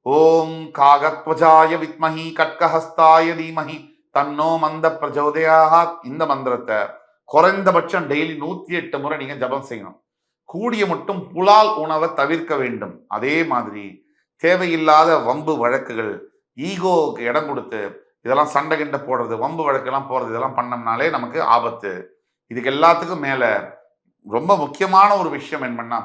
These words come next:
பொறுமைங்க. என்னதான் தெய்வ காரியங்கள், தெய்வமே நமக்கு உதவி செய்ய வந்தாலும் கூட,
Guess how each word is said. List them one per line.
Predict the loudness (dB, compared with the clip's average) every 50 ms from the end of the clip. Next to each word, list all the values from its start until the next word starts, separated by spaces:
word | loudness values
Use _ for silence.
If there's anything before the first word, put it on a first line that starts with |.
| -6 -4
பொறுமைங்க. | -2 -2 -2 -2 -4 -6 -8 -8 -8 -10 -12 -12 _ _ _ _ _ _ _
என்னதான் | -8 -6 -2 -2 2 4 6 8 8 8 6 4
தெய்வ | 2 0 0 0 0 -2
காரியங்கள், | -4 -2 2 4 4 4 2 0 -4 -6 -6 -2
தெய்வமே | -2 0 0 0 0 0 0 -2
நமக்கு | -2 -2 -2 -4 -6 -6
உதவி | -4 -4 -4 -4 -6
செய்ய | -8 -8 -6 -4 -4
வந்தாலும் | -4 -4 0 2 2 2 2 0 -6 -10
கூட, | -4 -2 2 4 4 4 2 0 -6